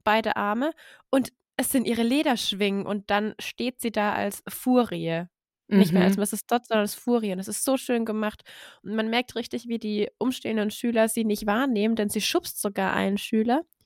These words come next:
Speaker 1: Und der dreht sich noch so um und guckt ganz verwirrt, aber es sieht niemanden, weil eben der Nebel Misses Dodds schützt.
Speaker 2: Ja, also ich finde es auch großartig dargestellt. Und auch wie sie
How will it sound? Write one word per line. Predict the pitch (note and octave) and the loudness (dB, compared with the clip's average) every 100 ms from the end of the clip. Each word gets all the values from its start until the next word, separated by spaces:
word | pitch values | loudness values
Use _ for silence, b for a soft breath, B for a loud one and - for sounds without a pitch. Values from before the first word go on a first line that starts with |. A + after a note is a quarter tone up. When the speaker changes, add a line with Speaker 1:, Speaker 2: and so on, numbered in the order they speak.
| b b | b b
Speaker 1:
Und | - A3+ | -6 -2
der | A3 | -2
dreht | - B3+ - | -2 -4 -2
sich | A#3 | -2
noch | A#3 | -2
so | G#3 - | -2 -4
um | - C4+ | -2 -2
und | G#3+ - | -2 0
guckt | B3 - | -2 0
ganz | A3+ C4 - | 0 0 0
verwirrt, | G#3 G#3+ B3 C#4 | 0 2 0 2
aber | G#3+ G3+ F3+ | 2 2 2
es | - - | 0 -2
sieht | C#4 E4+ | -2 -2
niemanden, | G#3 F#3 F3+ - A3 | 0 0 0 0 2
weil | G#3 F#3+ G#3 | 4 4 2
eben | F3+ F#3 G#3+ | -2 -2 0
der | F#3 | -2
Nebel | F3 E3 G#3 A#3 C#4+ - | 0 0 2 2 2 -2
Misses | A3 A3+ A3 | -6 -4 -4
Dodds | - G#3+ - - _ | 0 0 -2 -14 _
schützt. | - - F3 - - _ _ _ _ | -4 -2 -2 -6 -16 _ _ _ _
Speaker 2:
Ja, | G3+ F#3 F#3 _ _ _ | -6 -6 -6 _ _ _
also | G3 F#3 | -4 -2
ich | F#3 | -2
finde | F#3+ F#3 | -4 -4
es | |
auch | - E3+ - | -4 -6 -8
großartig | - F#3+ F#3 E3+ E3+ F3 | -4 -4 -2 -4 -4 -4
dargestellt. | E3+ D#3+ F3 - E3 D#3+ B B B | -4 -4 -8 -4 -4 -4 B B B
Und | - A3 G#3+ B B B | 0 2 2 B B B
auch | - G#3 - | -2 -2 -2
wie | G#3 | -4
sie | G3+ G#3 - | -2 -2 -4